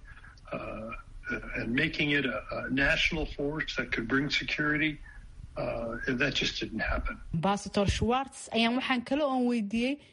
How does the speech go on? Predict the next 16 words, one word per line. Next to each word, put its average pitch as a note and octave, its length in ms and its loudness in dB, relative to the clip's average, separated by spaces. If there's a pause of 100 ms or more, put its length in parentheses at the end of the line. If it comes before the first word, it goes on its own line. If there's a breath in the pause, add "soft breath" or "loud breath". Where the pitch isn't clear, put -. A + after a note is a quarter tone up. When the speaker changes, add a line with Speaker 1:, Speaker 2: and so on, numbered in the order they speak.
(140 loud breath)
Speaker 2:
dhowaan E4+ 360 4
waxaan B3 240 0
arkay A3 260 0 (100)
qoraal A#3 400 2
aad F#3+ 200 0
samaysay G#3 560 0 (540 soft breath)
oo G3 140 4
ku - 200 -4
aadan A3 360 0
hay-adda G#3 400 2
nabad F#3+ 280 0
sugidda F#3+ 360 -2
qaranka F#3 380 0
Soomaaliya A3 720 2
iyo G#3 160 4
hoggaankeeda. F#3+ 720 0